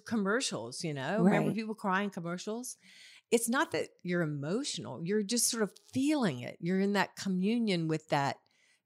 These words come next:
Speaker 1: that feeling or, or, you know, all that stuff that's going, I mean, all the pain and suffering in the world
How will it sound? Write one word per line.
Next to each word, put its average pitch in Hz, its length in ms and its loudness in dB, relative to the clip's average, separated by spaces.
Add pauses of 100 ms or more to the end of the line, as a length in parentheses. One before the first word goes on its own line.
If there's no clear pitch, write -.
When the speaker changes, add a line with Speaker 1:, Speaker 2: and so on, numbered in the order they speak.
(120)
Speaker 1:
that - 300 2
feeling 214 560 2
or, 160 180 0 (420)
or, 202 260 4
you 214 160 -2
know, 175 260 4
all 220 180 4
that 240 220 2
stuff - 580 0
that's 143 180 -8
going, 175 220 -2 (300)
I 165 40 -6
mean, 156 240 -6 (360)
all 240 260 2
the 214 120 -2 (200)
pain 190 440 -2
and 151 180 -4
suffering 156 480 -4
in 135 120 -10
the 127 80 -10
world 127 600 -8